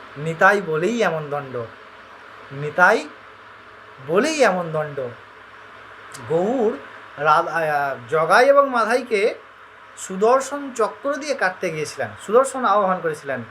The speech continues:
কিন্তু নিতাই পায়ে ধরে বলছিলেন, "তোমার অবতার প্রেম দানের জন্যে, কাউকে বধ করার জন্যে নয়।"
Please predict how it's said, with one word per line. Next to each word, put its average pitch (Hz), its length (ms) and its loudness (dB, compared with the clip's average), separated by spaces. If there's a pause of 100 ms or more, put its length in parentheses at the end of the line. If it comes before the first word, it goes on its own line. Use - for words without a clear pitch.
(320)
কিন্তু 226 300 -4
নিতাই 190 520 4
পায়ে 185 180 0
ধরে 160 200 -4
বলছিলেন, 180 460 -4 (360)
"তোমার 190 400 6
অবতার 185 640 2 (480)
প্রেম 277 360 0
দানের 185 300 2
জন্যে, 139 380 -10 (600)
কাউকে 180 220 0
বধ 160 280 2
করার 233 260 2
জন্যে 196 260 -4
নয়।" 135 260 -4